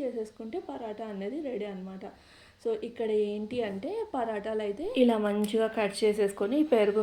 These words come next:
వేసుకొని తిన్నాము అంటే సూపర్ అంటే సూపర్గా ఉంటుంది. మీరు కూడా ఒకసారి అయితే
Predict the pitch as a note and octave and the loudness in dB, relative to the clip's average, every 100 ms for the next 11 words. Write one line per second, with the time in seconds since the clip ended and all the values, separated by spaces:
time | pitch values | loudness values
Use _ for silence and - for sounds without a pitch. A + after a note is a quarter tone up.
0 | G#3 G3 G3+ G3+ G3+ G3 G3 G3 G3+ G3+ | 4 2 0 -2 0 0 0 0 -2 -2
1 | G3 F#3 D#4 D4+ A3+ - - G#3+ G#3 G#3 | -2 0 0 2 -2 -2 0 2 4 2
2 | A#3+ A3+ G3+ G#3 G#3 G3+ F#3+ F#3+ F#3+ D#4 | -2 -2 2 4 4 2 0 0 2 2
3 | D#4+ B3 A3+ A3 G#3+ G3+ - G#3 G3 G3+ | 6 6 6 4 4 2 -4 0 0 2